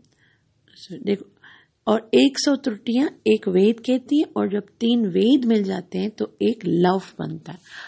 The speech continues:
हम बोलते हैं ना, "लव मात्र साधु संग।" लव कितना होता है उसके विषय में यहाँ पर बताया जाता है कि तीन त्रसरेणुओं के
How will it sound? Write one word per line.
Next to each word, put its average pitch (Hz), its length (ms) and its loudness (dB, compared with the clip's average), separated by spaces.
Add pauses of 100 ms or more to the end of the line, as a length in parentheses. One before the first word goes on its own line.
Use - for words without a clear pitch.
(100)
हम 220 140 0
बोलते 233 220 0
हैं 311 80 0
ना, 262 100 -6 (360)
"लव 208 480 0
मात्र 196 500 -8
साधु 175 500 -10
संग।" 160 360 -12 (600)
लव 233 340 -4 (180)
कितना 240 280 -6
होता 233 300 -6
है 285 80 -12 (540)
उसके 202 260 -4
विषय 190 260 -4
में 175 140 -6
यहाँ 160 180 -6
पर 160 160 -12
बताया 165 360 -16
जाता 165 300 -16
है - 60 -20 (640)
कि 254 140 2
तीन 254 720 2 (680)
त्रसरेणुओं 233 1120 0
के 190 380 -6